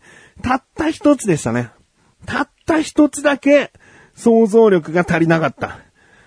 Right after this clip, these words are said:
えー、まず順位を言いましょう。えー、実際走った時の順位はですね、一位、馬、二位、犬ということでした。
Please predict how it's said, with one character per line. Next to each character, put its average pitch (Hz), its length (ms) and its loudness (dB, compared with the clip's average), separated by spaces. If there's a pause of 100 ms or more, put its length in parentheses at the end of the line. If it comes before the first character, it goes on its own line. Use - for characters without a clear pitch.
(240)
え 185 680 2
ー、 - 20 0
ま 208 120 0
ず 196 120 -2
順 277 380 6
位 220 60 6
を 127 260 2 (360)
言 151 120 2
い 170 40 2
ま 165 120 0
し 160 80 0
ょ 98 200 2 (400)
う。 131 60 -6
え 131 80 0
ー、 127 40 -2
実 170 320 -2
際 226 60 0
走 208 280 -2
っ - 20 -6
た 175 200 -4
時 135 220 -4
の 120 140 0
順 180 240 2
位 156 60 2
は 107 100 -2
で 95 80 -10
す - 100 -12
ね、 101 240 -8 (220)
一 202 440 0
位、 90 140 -10 (520)
馬、 214 400 0 (340)
二 262 300 4
位、 - 120 -16
犬 226 320 4
と - 160 -8
い 98 80 -4
う 95 80 -4
こ 98 140 -8
と 101 80 -6
で 85 100 -10
し - 80 -18
た。 - 120 -20